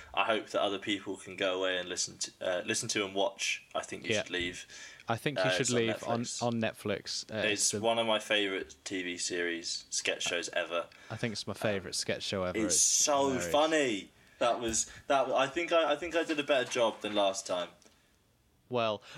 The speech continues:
Speaker 2: well, speaking of last time, um, we've got some investigating to do, because
Speaker 1: Oh, yeah.
Speaker 2: So someone on our first, uh, podcast episode on YouTube, there was a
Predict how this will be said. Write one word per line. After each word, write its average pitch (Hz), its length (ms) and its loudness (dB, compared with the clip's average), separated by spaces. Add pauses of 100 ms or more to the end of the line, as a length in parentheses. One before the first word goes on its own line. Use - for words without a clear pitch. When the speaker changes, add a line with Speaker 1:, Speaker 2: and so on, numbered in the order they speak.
(100)
Speaker 2:
well, 147 340 2
speaking 185 380 -2
of 113 140 -2
last - 260 -2
time, 110 320 -2 (300)
um, 120 600 0
we've 151 300 -2
got 107 160 -2
some 120 140 0
investigating 101 680 -2
to - 120 -8
do, 90 240 -2 (540)
because 113 580 0 (100)
Speaker 1:
Oh, 135 520 6
yeah. 117 840 2 (180)
Speaker 2:
So 160 380 2 (280)
someone 135 720 0 (300)
on 139 320 0
our 127 320 0
first, - 680 -4 (120)
uh, 110 360 0
podcast - 520 -4
episode 92 380 -6
on 110 160 -6
YouTube, 95 460 -8 (460)
there 104 120 0
was 104 160 0
a 104 220 2